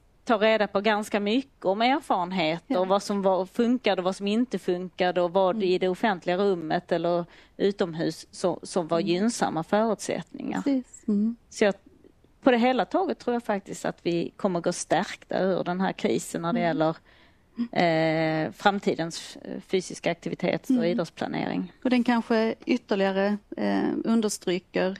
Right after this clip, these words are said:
Speaker 2: eh, behovet av att hitta de här goda synergierna mellan då
Speaker 1: Ja.
Speaker 2: fysisk utövningen, rörelsen och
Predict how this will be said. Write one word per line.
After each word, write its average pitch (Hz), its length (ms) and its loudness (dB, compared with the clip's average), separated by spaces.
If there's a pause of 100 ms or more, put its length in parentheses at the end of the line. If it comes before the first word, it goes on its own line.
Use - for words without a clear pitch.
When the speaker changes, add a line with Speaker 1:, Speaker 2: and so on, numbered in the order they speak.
(160)
Speaker 2:
eh, - 160 -4
behovet 208 680 0
av 185 260 2
att 185 180 0
hitta 208 300 -2
de 202 180 4
här 202 220 2
goda 185 560 0 (220)
synergierna 185 680 2
mellan 202 440 0
då - 220 0 (100)
Speaker 1:
Ja. 214 180 -2
Speaker 2:
fysisk 208 360 -2
utövningen, 175 640 0
rörelsen 190 760 0
och - 340 -6